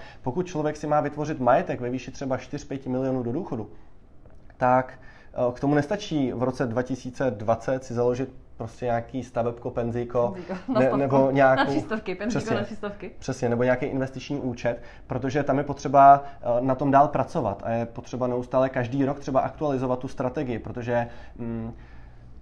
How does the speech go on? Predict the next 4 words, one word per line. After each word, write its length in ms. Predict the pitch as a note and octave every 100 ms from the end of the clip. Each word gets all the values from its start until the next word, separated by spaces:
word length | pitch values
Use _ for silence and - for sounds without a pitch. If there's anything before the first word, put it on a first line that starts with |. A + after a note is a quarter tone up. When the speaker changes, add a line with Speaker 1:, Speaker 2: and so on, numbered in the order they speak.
| - - - - - - - - -
Speaker 1:
každému 840 | D3 C3+ C#3+ E3 E3+ E3 D#3+ E3 -
z 120 | A#2+
nás 540 | B2 C3 - - -
se 480 | - C#3 C3 B2 A2+